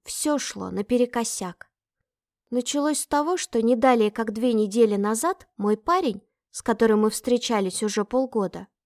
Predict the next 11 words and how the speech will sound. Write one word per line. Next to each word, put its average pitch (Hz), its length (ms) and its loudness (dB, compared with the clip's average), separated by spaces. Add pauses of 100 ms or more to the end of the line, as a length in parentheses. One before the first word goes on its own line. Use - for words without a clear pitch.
с - 120 -18
которым 214 360 2
я 214 160 4
планировала 220 680 4
встретить 214 540 -2
Новый 226 320 4
год 220 400 0
и 202 40 -4
провести 220 580 -2
новогодние 202 600 0
праздники, 262 720 -4